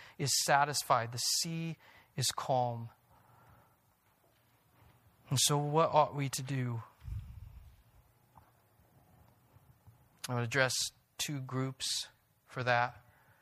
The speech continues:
If you don't know him, if you're like the sailors, if you're serving other gods, if you're serving yourself,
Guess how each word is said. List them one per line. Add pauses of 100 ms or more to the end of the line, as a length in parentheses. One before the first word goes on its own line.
(1700)
If
you
don't
know
him, (1700)
if
you're
like
the
sailors,
if
you're (240)
serving
other
gods,
if
you're
serving (100)
yourself,